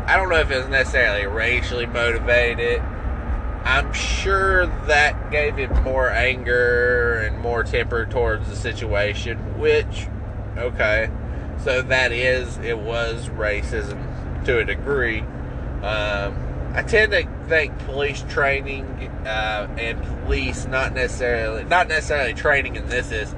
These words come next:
instance. Police, um, I, I, I think sometimes they feel like they're above the law.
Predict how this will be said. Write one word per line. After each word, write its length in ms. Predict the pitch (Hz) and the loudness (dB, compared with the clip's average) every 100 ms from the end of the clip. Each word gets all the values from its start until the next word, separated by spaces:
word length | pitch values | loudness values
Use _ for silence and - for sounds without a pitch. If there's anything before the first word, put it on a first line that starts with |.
| 110 | -8
instance. 580 | 110 107 - 107 98 - - - - - - - - - - - - | -6 -6 -6 -6 -6 -6 -6 -6 -8 -8 -6 -6 -4 -4 -4 -6 -2
Police, 880 | 151 147 180 208 208 - - - - - | 0 2 2 0 -2 -4 -6 -6 -8 -8
um, 880 | - 123 127 127 123 120 117 117 113 113 107 - - - - - - - - - - - - - - - - - - - - - - - | -2 0 2 4 2 2 0 -2 -4 -6 -8 -8 -8 -6 -8 -8 -8 -8 -6 -6 -4 -4 -4 -4 -4 -4 -6 -6 -4 -4 -4 -4 -4 -2
I, 160 | 135 - | -2 0
I, 140 | 147 156 - - | 0 0 -2 -4
I 80 | |
think 240 | 165 190 208 | -2 -2 -2
sometimes 1300 | - - 180 175 165 180 156 151 151 - - - - - - - - - - | -2 2 4 4 2 0 2 0 0 -2 -2 -4 -8 -8 -8 -6 -6 -6 -4
they 180 | - 135 | 0 0
feel 240 | 127 151 147 | 0 0 4
like 280 | 139 127 | 4 4
they're 200 | 131 123 | 4 4
above 400 | 104 - 120 117 | 2 0 0 0
the 60 | 110 | -2
law. 440 | 113 117 117 113 | 0 2 4 2